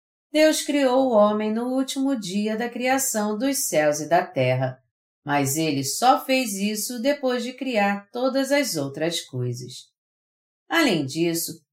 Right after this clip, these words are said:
Deus não criou o homem como as outras criaturas. Ele o criou conforme sua imagem, a nossa semelhança. O que significa, então, Deus ter criado o homem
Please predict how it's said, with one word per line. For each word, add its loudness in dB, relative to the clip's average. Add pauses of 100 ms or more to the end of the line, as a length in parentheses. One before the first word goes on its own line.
(120)
Deus 4
não 2
criou 2
o 4
homem 4
como -2
as 0
outras -2
criaturas. -4 (560)
Ele 0
o -4
criou 2 (180)
conforme 4
sua -8
imagem, -2 (380)
a 2
nossa 0
semelhança. -4 (1300)
O -2
que 4
significa, 0
então, -2 (180)
Deus 0
ter -2
criado 0
o -2
homem 0